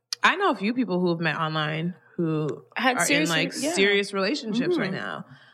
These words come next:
Speaker 1: Yeah. Even, like, one, um, I'm gonna have, I'm gonna be a godmother, guys. And, like,
Speaker 2: That came from Tinder?
Speaker 1: Not from
Speaker 2: Oh.
Speaker 1: Tinder. Another s-,
Speaker 2: But
Speaker 1: like,
Speaker 2: online?
Speaker 1: online. Yeah.
Speaker 2: Uh-huh.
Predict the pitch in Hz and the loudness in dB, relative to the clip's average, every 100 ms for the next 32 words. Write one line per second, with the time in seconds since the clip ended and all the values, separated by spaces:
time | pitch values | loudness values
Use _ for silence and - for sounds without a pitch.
0 | _ _ _ _ 180 208 349 165 101 - | _ _ _ _ 0 2 2 0 -6 -10
1 | - 240 285 277 226 202 170 160 180 247 | 0 2 2 2 0 0 -2 0 0 -2
2 | 294 285 _ _ _ _ 175 175 170 165 | -6 -10 _ _ _ _ -2 0 -2 -4
3 | 180 - - 214 220 214 - 220 240 247 | -8 -14 0 2 4 2 0 0 4 4
4 | 190 170 185 165 156 135 135 175 - - | 4 2 2 0 0 0 0 -4 -10 -20
5 | _ 190 185 170 - 180 175 175 - 196 | _ 0 0 -2 -6 -4 -4 -4 0 0
6 | - 262 285 196 202 269 659 - - - | 2 -2 -4 -2 0 2 0 -2 -14 -18
7 | - 165 180 180 185 170 170 160 135 131 | -14 -2 0 0 -2 -4 0 2 2 0
8 | 160 - _ - 175 160 170 185 196 214 | -2 -10 _ -4 0 0 0 -2 2 2
9 | - 196 160 170 156 156 175 175 180 147 | 4 0 2 2 0 -2 -2 -2 0 0
10 | 131 190 262 185 185 180 151 165 175 | 0 -2 -4 2 4 4 4 2 0